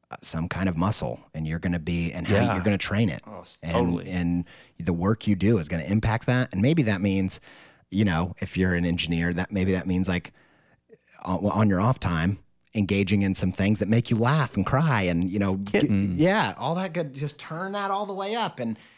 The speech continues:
Speaker 1: yeah, I think, yeah, that's, that's good.
Speaker 2: Mm.
Speaker 1: That's a good point.
Speaker 2: That was good. Um, ooh, this one hurts me.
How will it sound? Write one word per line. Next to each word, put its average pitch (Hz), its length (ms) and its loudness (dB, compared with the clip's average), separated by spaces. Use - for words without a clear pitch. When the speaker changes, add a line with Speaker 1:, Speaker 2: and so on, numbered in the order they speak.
Speaker 1:
yeah, 127 180 -6
I 98 80 -8
think, 110 380 -6
yeah, 80 200 -6
that's, 82 180 -10
that's 82 200 -12
good. 73 260 -10
Speaker 2:
Mm. 110 140 4
Speaker 1:
That's 90 100 0
a - 40 -14
good 80 120 -8
point. 76 260 -12
Speaker 2:
That 110 120 0
was 117 160 -2
good. 104 300 2
Um, 90 680 -4
ooh, 98 320 -6
this - 220 -10
one 85 340 -2
hurts 95 260 -2
me. 92 220 -4